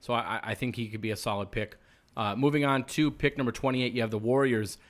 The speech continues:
Obviously a team that doesn't have a lot of needs, but a name I've seen linked to them would be Melvin Frazier, a player that I, I actually do really like. I think he kind of brings a lot to what the Warriors could use in terms of the future.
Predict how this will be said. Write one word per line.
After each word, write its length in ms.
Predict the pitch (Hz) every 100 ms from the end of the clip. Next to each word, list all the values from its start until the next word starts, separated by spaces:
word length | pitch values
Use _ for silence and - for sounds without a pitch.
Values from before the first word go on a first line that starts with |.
| _
Obviously 280 | 110 110 123
a 40 |
team 160 | 120 139
that 60 | 135
doesn't 140 | 131
have 120 | 139
a 40 | 131
lot 140 | 131
of 60 | 123
needs, 460 | 147 151 120 - - - _
but 100 | 123
a 40 |
name 220 | 120 127 131
I've 160 | 120
seen 380 | - 135 120 120
linked 240 | 127 123 -
to 80 | 113
them 360 | 117 113 131 127 _ _ _ _ _ _
would 200 | 120 113
be 240 | 123 123 123
Melvin 480 | 113 117 131 135 131
Frazier, 560 | - 110 117 101 90 - _ _ -
a 80 |
player 260 | 110 123 113
that 160 | 110 107
I, 140 | 110
I 160 | 78 113
actually 280 | 117 - 107
do 140 | 117
really 220 | 110 104
like. 260 | 98 101 95
I 60 |
think 180 | 101 104
he 180 | 110 101
kind 200 | - 110
of 160 | 101 - - -
brings 220 | 120 117
a 60 | 110
lot 360 | 110 120 120 - -
to 140 | -
what 260 | 117 117 113
the 80 | 113
Warriors 400 | 107 117 117 113
could 180 | - 113
use 200 | 120 117
in 80 |
terms 220 | 107 110 104
of 40 |
the 80 | 104
future. 360 | - 110 98